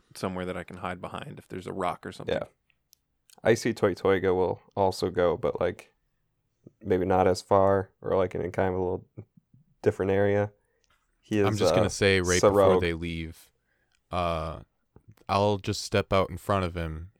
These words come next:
Speaker 3: try to talk to him first. You guys come out as soon as it goes south, if it does.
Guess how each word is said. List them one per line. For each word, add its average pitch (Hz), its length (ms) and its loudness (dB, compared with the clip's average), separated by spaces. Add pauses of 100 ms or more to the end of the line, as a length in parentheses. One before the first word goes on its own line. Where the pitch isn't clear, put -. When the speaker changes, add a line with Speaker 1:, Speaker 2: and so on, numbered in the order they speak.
(140)
Speaker 3:
try 98 180 2
to 87 100 -2
talk 110 360 -4
to 90 160 -8
him 82 160 -8
first. - 640 -6 (460)
You 95 180 -4
guys 90 320 0
come 90 240 -6
out 85 300 -6 (160)
as 87 120 -8
soon 104 320 -4
as 82 140 -6
it - 140 -16
goes - 200 -8
south, - 440 -14 (100)
if - 220 -10
it - 100 -14
does. - 400 -14